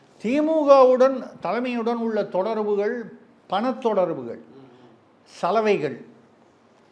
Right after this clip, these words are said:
சலவைன்னா உங்களுக்கு புரியும், லாண்டரிங், இதெல்லாம் எங்கெங்க நடந்தது, எப்பப்ப நடந்ததுங்கிறதெல்லாம் வெளியே வரும். இது தேர்தல் வரும் பொழுது இதெல்லாம் வெளியில வந்துச்சுன்னா, தயாநிதி மாறனுக்கு அது ஆதரவாக போகலாம், கலாநிதி மாறனுக்கு ஆதரவாக போகலாம், இல்லை ஏதோ ஒரு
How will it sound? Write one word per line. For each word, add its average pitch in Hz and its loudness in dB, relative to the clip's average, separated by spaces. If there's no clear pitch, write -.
சலவைன்னா 180 -4
உங்களுக்கு 165 -6
புரியும், 139 -8
லாண்டரிங், 151 -4
இதெல்லாம் 233 -2
எங்கெங்க 226 -4
நடந்தது, 202 -2
எப்பப்ப 214 -4
நடந்ததுங்கிறதெல்லாம் 190 -4
வெளியே 185 0
வரும். 143 -4
இது 233 -8
தேர்தல் 269 2
வரும் 214 0
பொழுது 214 -2
இதெல்லாம் 214 -2
வெளியில 214 -2
வந்துச்சுன்னா, 139 -8
தயாநிதி 170 -4
மாறனுக்கு 156 -2
அது 143 -2
ஆதரவாக 151 0
போகலாம், 143 -2
கலாநிதி 160 -6
மாறனுக்கு 139 -8
ஆதரவாக 139 -4
போகலாம், 131 -6
இல்லை 170 -4
ஏதோ 160 0
ஒரு 175 4